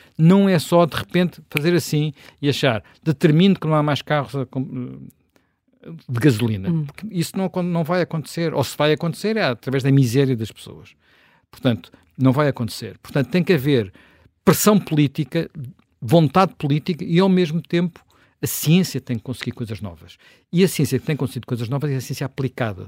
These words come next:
Speaker 1: sobretudo a ciência aplicada, para resolver estes problemas. Como é que vamos ter aço? Como é que vamos ter cimento? Como é que vamos ter vidro? Como é que vamos ter plá-, como é que vamos ter plásticos ou substitutos do plástico? Como é que vamos ter essas coisas todas? E isso, como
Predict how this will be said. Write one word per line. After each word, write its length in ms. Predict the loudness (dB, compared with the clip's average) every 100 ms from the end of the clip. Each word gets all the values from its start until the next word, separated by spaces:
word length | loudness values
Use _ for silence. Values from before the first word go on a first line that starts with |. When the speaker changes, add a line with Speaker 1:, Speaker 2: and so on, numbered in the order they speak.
| -18
Speaker 1:
sobretudo 340 | -20 -14 -8 -6
a 20 |
ciência 240 | -6 -8
aplicada, 520 | -6 -8 -4 -4 -4
para 140 | -6 -6
resolver 280 | -2 -2 -2
estes 160 | -4
problemas. 480 | -10 -4 -4 -4 -8 -16 _
Como 100 | -4
é 40 | -2
que 60 |
vamos 180 | 0 -2
ter 160 | 0 0
aço? 260 | -2 -4 -18 _
Como 100 | -4
é 20 |
que 60 | -2
vamos 160 | -2 -4
ter 80 | -4
cimento? 440 | 0 0 0 -4 -16 -20 _
Como 100 | -2
é 40 |
que 60 | 0
vamos 160 | -2 2
ter 120 | 4
vidro? 380 | 6 4 4 0 -14 -20 _
Como 100 | -2
é 20 |
que 40 |
vamos 180 | 0 0
ter 120 | 0
plá-, 260 | 2 2 0
como 180 | 0 -2
é 20 |
que 140 | 0
vamos 200 | 2 2
ter 100 | 2
plásticos 500 | 0 2 2 0 -16 _
ou 180 | 6 6
substitutos 640 | 2 -12 -8 -6 -6 -10
do 80 | -12
plástico? 560 | -2 0 0 -2 -6 -10 -20 -20 -20 -4
Como 100 | 0
é 40 | 2
que 40 |
vamos 160 | 0 0
ter 80 |
essas 220 | -4 -4 -2
coisas 200 | -2 2
todas? 440 | 2 2 -2 -6
E 380 | -2 0 0 -4 -10 -20 _ _ -2
isso, 360 | -2 -2 -10
como 200 | -8 -8